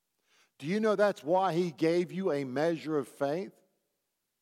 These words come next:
If you can't come to him unless he draws you, which the Bible says you can't,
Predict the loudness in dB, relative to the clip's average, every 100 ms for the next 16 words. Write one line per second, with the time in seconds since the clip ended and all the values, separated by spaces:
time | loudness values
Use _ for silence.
0 | _ _ _ _ _ _ _ _ _ _
1 | _ _ _ _ _ _ _ _ -4 -4
2 | 0 -2 0 0 0 0 -4 -2 0 -2
3 | -2 -2 -2 0 0 -2 -4 -4 -4 -2
4 | 0 2 0 -2 -4 -4 -4 -2 -6 -4
5 | -4 -2 -4 -4 -4 -4 -8 -10 -10 -8
6 | -14